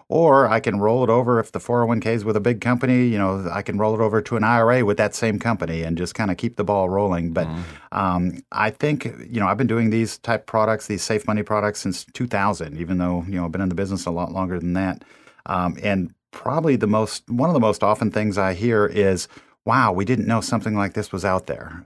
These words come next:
Speaker 1: And, um, you know, I tell people, "Well,
Speaker 2: Yeah.
Speaker 1: now you do, and, and now it's time to learn the product and learn what it can do for you,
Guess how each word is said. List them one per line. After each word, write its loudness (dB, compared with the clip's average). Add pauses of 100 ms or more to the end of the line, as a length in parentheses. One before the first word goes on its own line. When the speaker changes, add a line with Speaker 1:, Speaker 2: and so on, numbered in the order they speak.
Speaker 1:
And, -2
um, -4
you -2
know, -2
I -4
tell -2
people, -4
"Well, -4 (280)
Speaker 2:
Yeah. -14
Speaker 1:
now -2
you 0
do, 0
and, -2
and -4
now -2
it's -6
time -2
to -4
learn 0
the 0
product -2
and -4
learn 0
what 0
it -2
can -2
do -2
for -2
you, 0